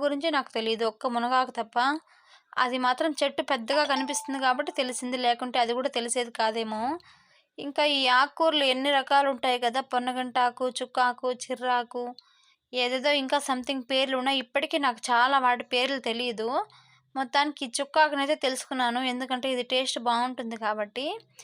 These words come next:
So ఈ చుక్కాకునైతే ఇలా ఆకులన్నీ తీసుకొని బాగా వాష్ చేసుకోవాలి వాటర్లో. ఇందులో, ఆమ్, ఎప్పుడు కానీ ఇలా చీడ ఉందంటే ఆకులు పక్కకు పడేసేయాలి.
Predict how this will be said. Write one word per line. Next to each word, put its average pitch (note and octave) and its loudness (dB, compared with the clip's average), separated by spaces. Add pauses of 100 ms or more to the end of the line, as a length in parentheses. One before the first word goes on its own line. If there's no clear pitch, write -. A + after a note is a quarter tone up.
(380)
So - 0 (160)
ఈ - -2 (120)
చుక్కాకునైతే C#4 0 (100)
ఇలా B3 4 (240)
ఆకులన్నీ C4 -2 (120)
తీసుకొని B3 -4 (960)
బాగా B3+ 6 (100)
వాష్ B3 4
చేసుకోవాలి A3+ -2
వాటర్లో. A#3 0 (580)
ఇందులో, C4+ 0 (640)
ఆమ్, A#3+ -2 (680)
ఎప్పుడు C#4 -4
కానీ C4 2 (140)
ఇలా B3+ 2 (140)
చీడ D#4 2 (140)
ఉందంటే B3 -4 (300)
ఆకులు C4 0 (100)
పక్కకు C4 -2
పడేసేయాలి. A3 -2